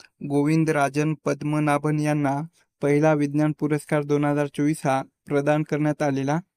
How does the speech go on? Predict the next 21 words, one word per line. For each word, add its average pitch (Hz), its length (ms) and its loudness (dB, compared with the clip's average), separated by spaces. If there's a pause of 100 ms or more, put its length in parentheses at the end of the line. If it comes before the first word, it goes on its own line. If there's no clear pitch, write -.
(100)
आहे. 139 400 -2 (1800)
प्रश्न 147 360 -2
क्रमांक 156 400 -2
सव्वीस 147 420 -2
पहा, 139 340 0 (440)
अलीकडेच 156 640 0
कोणत्या 147 440 0
राज्य 139 280 -2
सरकारने 147 680 -2 (420)
सतरा 156 400 0
सप्टेंबर 151 640 -2 (260)
हा 147 240 0
दिवस 147 480 0 (340)
प्रजापालन 147 920 0
दिवस 143 320 0
म्हणून 151 400 -2
साजरा 147 460 0
करण्याचा 151 500 -2
निर्णय 147 420 0
घेतलेला 143 520 -2 (240)
आहे? 135 440 -2